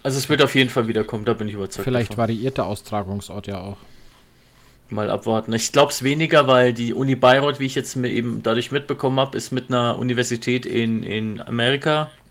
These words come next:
Speaker 2: Mhm.
Speaker 1: ähm, kooperiert, also mit der University of Ohio.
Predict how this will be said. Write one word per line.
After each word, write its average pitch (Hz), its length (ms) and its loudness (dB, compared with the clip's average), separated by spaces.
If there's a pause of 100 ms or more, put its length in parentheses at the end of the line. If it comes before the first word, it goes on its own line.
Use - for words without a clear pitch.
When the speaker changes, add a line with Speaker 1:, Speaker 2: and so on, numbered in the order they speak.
Speaker 2:
Mhm. 110 180 -4
Speaker 1:
ähm, 123 540 0
kooperiert, 135 600 2
also 117 160 -2
mit 113 140 -4
der 117 140 -2
University 120 640 0
of 110 120 -2
Ohio. 117 460 2